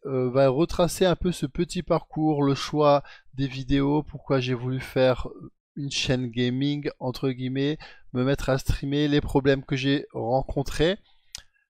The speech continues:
Si je fais tout ça, c'est bien sûr sans prétention, j'aspire pas à faire des centaines de milliers de vues ou des tutos, il y en a déjà plein sur internet. C'est simplement pour que ma communauté puisse mieux me connaître, toi qui regardes cette, euh, vidéo,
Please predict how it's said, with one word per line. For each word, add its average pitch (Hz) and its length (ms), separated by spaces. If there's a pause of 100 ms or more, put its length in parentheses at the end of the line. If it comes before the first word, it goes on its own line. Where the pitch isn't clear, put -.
(120)
Si - 280
je 202 120
fais 208 180
tout 190 180
ça, 190 340
c'est - 280
bien 139 180
sûr 139 280
sans 139 280
prétention, 143 880
j'aspire 117 560
pas 147 340
à 113 400
faire 127 220
des 117 100
centaines 143 500
de 139 120
milliers 139 320
de 127 80
vues 147 240 (320)
ou 135 180
des 135 180
tutos, 165 460
il 165 40
y - 20
en 117 80
a 113 80
déjà 110 180
plein 143 220
sur - 180
internet. 123 480 (300)
C'est - 180
simplement 180 500
pour 170 320
que 151 100
ma 143 260
communauté 151 500
puisse - 420 (100)
mieux 131 460
me 131 140
connaître, 135 540
toi 135 160
qui - 160
regardes 113 260
cette, 120 260
euh, 107 120
vidéo, 113 480